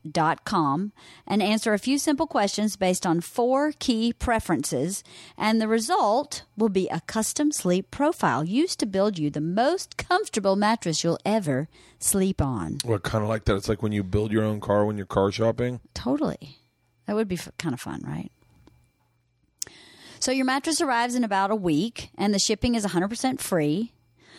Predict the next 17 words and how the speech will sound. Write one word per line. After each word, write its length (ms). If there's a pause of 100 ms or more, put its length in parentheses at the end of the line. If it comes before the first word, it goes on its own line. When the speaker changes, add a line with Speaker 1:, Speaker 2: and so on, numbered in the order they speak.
(140)
Speaker 1:
And 140
for 80
couples, 540 (100)
Helix 420
customizes 800
each 300
side 460
of 80
the 60
mattress, 420
personalized 440
to 60
suit. 260
Oh, 600 (560)
wait 240
a 40
minute. 540